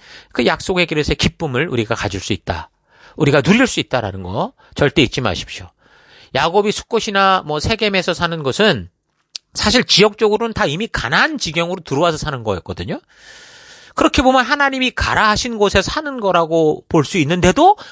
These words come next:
그런데도 거기서 벌어졌던 일은 뭐예요? 그가 하나님의 말씀대로 감으로 말미암아 생기는 열매가 아니라, 어, 말씀대로 살지 않고 자기 고집대로 살아가는 어떤 종교적 쓴뿌리들이었다라는 거죠.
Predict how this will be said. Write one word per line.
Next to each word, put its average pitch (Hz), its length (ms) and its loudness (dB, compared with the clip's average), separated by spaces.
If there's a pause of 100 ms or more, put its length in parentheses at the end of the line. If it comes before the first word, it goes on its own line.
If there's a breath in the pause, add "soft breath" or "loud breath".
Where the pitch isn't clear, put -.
그런데도 226 440 4
거기서 156 340 -2
벌어졌던 135 580 -4
일은 127 240 -8
뭐예요? 101 460 -4 (920 loud breath)
그가 269 320 4
하나님의 302 540 -2
말씀대로 214 600 -2
감으로 180 520 0
말미암아 156 460 0
생기는 151 440 -4
열매가 139 460 0
아니라, 101 600 -4 (640 loud breath)
어, - 240 -8
말씀대로 311 680 0 (160)
살지 285 400 -4
않고 233 200 -2
자기 320 280 -2
고집대로 330 580 2
살아가는 226 420 0
어떤 190 220 -2
종교적 196 420 -2
쓴뿌리들이었다라는 123 1800 -2
거죠. 80 240 -12